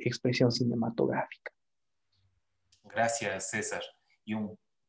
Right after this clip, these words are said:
Speaker 2: breve comentario, y sigo con las preguntas, pero recuerdo que en, en unos talleres que seguí hace muy poco tiempo sobre crítica de cine,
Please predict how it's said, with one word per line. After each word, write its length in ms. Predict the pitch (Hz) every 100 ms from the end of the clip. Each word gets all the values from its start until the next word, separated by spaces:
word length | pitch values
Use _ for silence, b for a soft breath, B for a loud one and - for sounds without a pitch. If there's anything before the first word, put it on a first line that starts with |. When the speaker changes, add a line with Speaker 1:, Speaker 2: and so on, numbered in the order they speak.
| _
Speaker 2:
breve 320 | - 131 120 -
comentario, 680 | 107 113 127 120 98 98 - -
y 160 | 110 _
sigo 320 | - 120 110
con 120 | 95 95
las 120 | 92
preguntas, 580 | 113 127 127 - 92 - B B B
pero 140 | 101
recuerdo 440 | 104 - 135 131 -
que 80 |
en, 140 | 107 104
en 120 | 113
unos 220 | 104 98
talleres 400 | - 120 143 139
que 100 | 139
seguí 540 | - 131 139 143 123 117
hace 240 | 110 -
muy 160 | 110 123
poco 300 | 127 120 104
tiempo 420 | 123 131 135 117
sobre 320 | - 131 -
crítica 420 | - 139 135 -
de 80 | 202
cine, 480 | - 131 120 113 -